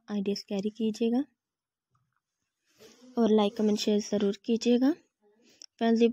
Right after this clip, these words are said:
बहुत ही खूबसूरत से, डिसेंट से, यूनिक से प्लस साइज वुमेन्स के लिए ड्रेस दिखाए गए हैं।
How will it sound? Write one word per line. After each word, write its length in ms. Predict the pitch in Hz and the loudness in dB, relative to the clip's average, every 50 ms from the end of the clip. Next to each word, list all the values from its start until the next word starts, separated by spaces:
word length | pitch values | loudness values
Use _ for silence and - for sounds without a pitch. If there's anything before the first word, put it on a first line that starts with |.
| - | 0
बहुत 300 | 233 - - - 226 - | -8 -10 -6 -6 -4 -2
ही 60 | 247 240 | -4 -4
खूबसूरत 520 | - 233 220 - - - 214 202 202 208 | -4 -6 -8 -6 -4 -2 0 0 0 -2
से, 180 | - - 233 226 | -2 -2 -4 -4
डिसेंट 460 | 233 - 202 202 202 - - 220 220 | -2 -2 -4 -4 -4 -2 -2 -2 -2
से, 180 | 220 - 233 226 | -2 -2 -2 -2
यूनिक 400 | 226 - 220 202 196 196 202 - - | -2 -2 -2 -2 -2 -2 -4 -8 -6
से 160 | - 233 233 | -4 -4 -4
प्लस 320 | 247 - 233 226 240 - - | -4 -4 -4 -4 -4 -4 -6
साइज 240 | 226 220 220 226 233 | -4 -4 -4 -2 -2
वुमेन्स 320 | 208 202 202 202 208 - | -2 -2 -2 -2 -4 -6
के 100 | - - | -6 -6
लिए 160 | 202 202 202 208 | -4 -4 -4 -4
ड्रेस 280 | - - 196 208 - - | -4 -6 -8 -8 -8 -10
दिखाए 320 | 196 - - 220 196 196 202 | -12 -10 -8 -6 -6 -6 -6
गए 120 | - 226 220 | -4 -2 -2
हैं। 180 | 233 240 302 | 0 -2 -2